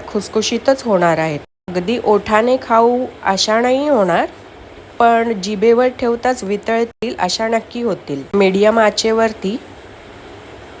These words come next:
शंकरपाळ्या तेलात सोडून तळून घेऊया. तुपातही तळू शकतात, पण इथे मी तेल वापरलेलं आहे. त्याच्यामध्ये मंद गॅसवरती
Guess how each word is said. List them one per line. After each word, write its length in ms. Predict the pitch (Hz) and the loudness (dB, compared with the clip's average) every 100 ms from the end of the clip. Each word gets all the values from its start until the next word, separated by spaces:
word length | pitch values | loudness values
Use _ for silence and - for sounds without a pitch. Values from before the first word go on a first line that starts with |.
| - - - - | -20 -20 -20 -14
शंकरपाळ्या 840 | - - 185 180 190 185 190 175 220 - - - - - - | -10 -4 -2 0 0 2 2 4 2 -2 -14 -20 -20 -20 -8
तेलात 420 | 190 170 175 175 - | -4 -2 -2 -4 -2
सोडून 360 | 220 226 202 269 - - | 0 2 0 -6 -6 -2
तळून 260 | 160 160 | 0 0
घेऊया. 380 | 156 147 143 143 143 - - - - - - | -4 -4 -6 -8 -12 -18 -20 -20 -20 -20 -8
तुपातही 580 | 196 190 196 202 214 226 226 | -6 0 0 2 0 0 0
तळू 240 | 202 208 | 0 0
शकतात, 480 | 214 233 - - 202 - - | 0 -4 -6 -6 -6 -6 -8
पण 120 | 196 | -4
इथे 280 | 190 170 190 | -4 -4 -4
मी 160 | 190 254 - - | -4 -4 -6 -4
तेल 220 | 185 180 | -2 0
वापरलेलं 640 | 175 165 165 160 160 151 147 | -2 -2 -4 -4 -4 -4 -2
आहे. 280 | 147 165 240 - - - - - - - | -4 -4 -8 -10 -20 -20 -20 -20 -16 -8
त्याच्यामध्ये 600 | 170 - 175 196 190 190 - - - - - - - - 190 | -6 -4 -2 -2 -2 -6 -10 -18 -20 -20 -20 -20 -20 -10 -2
मंद 320 | 196 220 233 | 0 0 0
गॅसवरती 920 | 226 185 175 - 165 165 175 - 196 | 0 0 -2 -4 -2 -2 -2 -6 -8